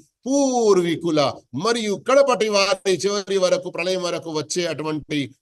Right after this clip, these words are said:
ప్రతి ఒక్కరి ఆరాధనలకు సత్యమైన ఆరాధ్యుడు అల్లాహ్ మాత్రమే అని ఒక ముస్లిం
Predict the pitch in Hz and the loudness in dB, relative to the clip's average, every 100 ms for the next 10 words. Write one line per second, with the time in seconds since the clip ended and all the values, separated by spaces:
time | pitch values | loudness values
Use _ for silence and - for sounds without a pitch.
0 | _ 135 139 180 208 214 208 180 165 175 | _ -4 -4 -2 -4 -2 -2 -2 -2 -6
1 | 165 _ 160 147 143 143 135 139 160 190 | -8 _ -2 0 0 0 0 2 2 0
2 | 165 143 147 139 135 135 135 120 _ _ | 2 0 0 -2 -2 -6 -8 -8 _ _
3 | - - 185 185 - 156 139 143 143 131 | -8 2 2 2 -2 0 2 2 0 -2
4 | 135 131 139 143 175 185 135 139 143 139 | -4 -4 -2 0 2 0 0 -2 -2 -4
5 | 135 127 - 135 131 - _ _ _ _ | -6 -12 -10 -10 -10 -20 _ _ _ _
6 | _ _ _ _ - 120 123 135 120 120 | _ _ _ _ -10 -8 -4 -4 -2 -4
7 | 120 - 117 123 143 120 123 131 120 120 | -6 -6 -6 -2 -4 -4 -6 -8 -8 -8
8 | 113 120 143 156 190 226 254 285 | -8 -6 -2 0 0 0 -4 -6